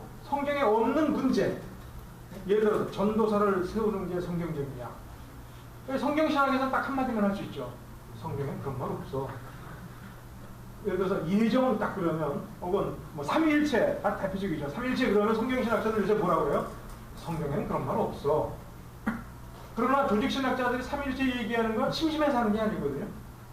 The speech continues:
굉장히 중요한 기독교의 정체성에 관한 질문이 제기된 겁니다. 과연 기독교는 단일신론이냐, 삼신론이냐?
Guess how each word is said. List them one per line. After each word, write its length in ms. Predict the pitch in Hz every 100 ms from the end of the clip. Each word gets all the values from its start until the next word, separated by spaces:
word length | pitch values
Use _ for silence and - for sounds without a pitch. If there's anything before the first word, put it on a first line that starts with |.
| - - - - - - - - - - - 202 202 - - -
굉장히 500 | 214 262 277 294 -
중요한 380 | - 226 247 254
기독교의 380 | - 254 269 254
정체성에 520 | 208 226 262 285 269
관한 240 | 233 240
질문이 340 | - 226 220 220
제기된 340 | 180 156 156
겁니다. 360 | 139 127 - 120 - - -
과연 180 | 233 226
기독교는 480 | 220 220 214 202
단일신론이냐, 880 | 175 160 180 214 214 175 160 151 196
삼신론이냐? 800 | 208 269 262 262 185 143 127 -